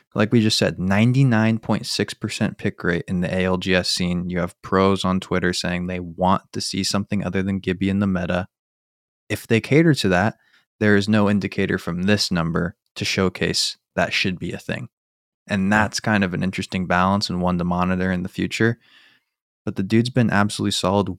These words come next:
Speaker 1: We think he's one of the best legends to win with. We feel like he's necessary to win with in terms of building out team comps and such.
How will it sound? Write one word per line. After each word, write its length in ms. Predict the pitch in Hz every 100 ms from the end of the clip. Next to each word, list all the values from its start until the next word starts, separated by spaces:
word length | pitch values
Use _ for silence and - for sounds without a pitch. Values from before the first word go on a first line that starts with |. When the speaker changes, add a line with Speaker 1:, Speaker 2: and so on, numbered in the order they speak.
| -
Speaker 1:
We 140 | 98
think 300 | 104 117 117
he's 200 | - 113
one 120 | 107 110
of 80 |
the 60 | 104
best 340 | 92 98 -
legends 320 | 98 95 104 104
to 120 | 98
win 240 | 92 98
with. 320 | 107 123 - _ _ _ -
We 120 | 92
feel 220 | - 98
like 160 | 95 98
he's 160 | 101
necessary 760 | 87 92 - 107 92 87 87 - _ -
to 100 | 90
win 220 | 87 87
with 280 | 87 - - -
in 100 | 90
terms 240 | 87 87
of 120 | 85
building 360 | 87 85 90 90
out 160 | 87
team 240 | - 98 104
comps 340 | 87 87 82
and 120 | -
such. 320 | - 90 -